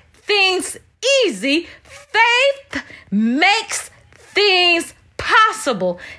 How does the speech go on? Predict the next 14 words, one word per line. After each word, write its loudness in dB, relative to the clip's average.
I 2
think -2
many 2
of -4
us 0
think -2
faith 0
makes -2
things 0
easy 0
before -2
it -2
becomes -2
possible. 0